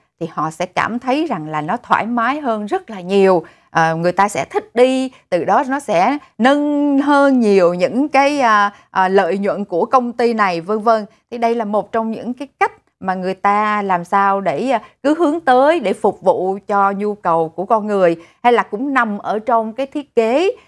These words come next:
à, của cái hãng này đó. Thì ví dụ như ở đây là một cái góc của một cái, cái, à, cái, à, cái cabin ở trên đó,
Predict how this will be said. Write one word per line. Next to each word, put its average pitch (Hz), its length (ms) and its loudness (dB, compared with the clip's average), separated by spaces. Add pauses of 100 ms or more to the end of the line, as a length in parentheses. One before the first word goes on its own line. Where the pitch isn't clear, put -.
(100)
à, 180 120 -2
của 180 180 -2
cái 277 140 0
hãng 240 280 -2
này 185 180 2
đó. 214 140 2 (260)
Thì 175 320 -2
ví 247 200 -4
dụ 208 120 2
như 196 140 -2
ở 180 180 2
đây 220 300 0 (200)
là 170 180 0
một 170 260 -4
cái 262 120 -2
góc - 320 -2
của 160 100 -4
một 220 220 0
cái, 262 320 0
cái, 277 220 2
à, 233 120 0
cái, 262 380 -2
à, 202 280 0 (280)
cái 302 60 -2
cabin 233 400 2
ở - 140 -2
trên 226 240 0
đó, 226 320 2